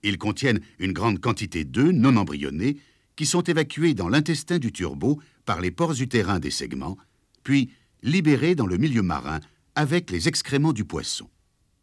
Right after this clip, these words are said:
L'œuf est protégé par une coque épaisse et présente à l'un des pôles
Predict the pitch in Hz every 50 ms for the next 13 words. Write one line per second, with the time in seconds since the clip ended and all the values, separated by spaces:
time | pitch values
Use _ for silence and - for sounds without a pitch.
0 | _ _ _ _ _ _ _ _ _ _ _ _ _ _ _ _ _ _ _ _
1 | _ _ _ _ _ _ _ _ _ _ _ _ _ _ _ _ _ _ _ _
2 | _ _ _ _ _ _ _ _ _ _ - 95 113 143 180 196 - - - _
3 | _ _ _ _ - 101 98 - 131 131 131 151 147 135 196 208 - 123 98 110
4 | 107 95 - 113 92 - 92 92 - 87 85 82 - - - - _ _ 80 80
5 | 76 69 - - 127 123 123 151 175 170 - - 69 76 113 131 110 113 107 -
6 | - 131 139 156 165 160 156